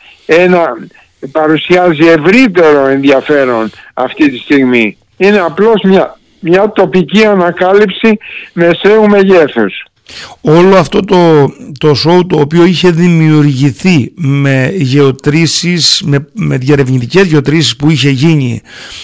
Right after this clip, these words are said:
Speaker 2: ε, που είχε, που είχε κάνει η Τουρκία, ας πούμε, στην Κυπριακή αοζ, ε, βλέπετε να μπαίνει στο περιθώριο λόγω της τάσης που έχει με το Ισραήλ;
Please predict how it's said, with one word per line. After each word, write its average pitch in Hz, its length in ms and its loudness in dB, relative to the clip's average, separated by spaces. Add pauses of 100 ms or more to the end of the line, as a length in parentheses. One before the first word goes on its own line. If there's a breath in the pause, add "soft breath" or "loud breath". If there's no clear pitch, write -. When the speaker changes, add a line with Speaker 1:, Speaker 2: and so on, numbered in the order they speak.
(160 loud breath)
Speaker 2:
ε, 156 100 -4
που 127 100 -2
είχε, 156 220 2
που 165 100 -2
είχε 156 100 0
κάνει 180 160 2
η 165 40 0
Τουρκία, 151 460 0
ας 127 100 -2
πούμε, 165 180 -2
στην 151 340 -2
Κυπριακή 143 640 0
αοζ, 127 380 4 (480 loud breath)
ε, 151 280 2 (100)
βλέπετε 165 840 0 (100)
να 139 540 2 (280)
μπαίνει 165 360 0
στο 175 140 0
περιθώριο 156 840 4
λόγω 160 360 2
της 151 180 -4
τάσης 160 280 0
που 165 100 -2
έχει 143 120 2
με 156 80 0
το 156 80 0
Ισραήλ; 160 480 2